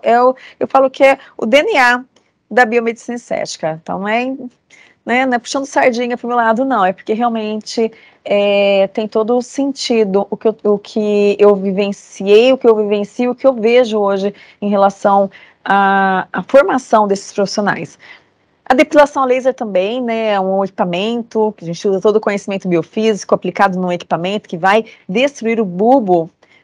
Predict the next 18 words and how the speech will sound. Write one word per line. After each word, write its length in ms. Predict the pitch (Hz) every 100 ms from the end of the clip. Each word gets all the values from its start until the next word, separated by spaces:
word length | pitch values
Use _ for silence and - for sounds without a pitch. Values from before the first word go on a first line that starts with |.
| -
do 120 | 190
pelo, 560 | 190 214 226 226 226 214 _ _ _ _ _ _
que 100 | -
vai 280 | 185 196 214
fazer 280 | 214 202 214
uma 140 | 208
depilação 560 | 208 202 190 190 214 208
definitiva, 1120 | 175 262 330 262 220 - 226 220 208 233 247 _ _ _ _ _ -
e 120 | 220
é, 40 | 226
realmente 480 | 233 254 214 214 -
é 120 | 220
definitiva, 500 | 247 262 214 - 226
mas 160 | 220 233
pra 120 | 233
ser 140 | 220 240
definitiva 440 | 233 214 214 208
não 140 | 208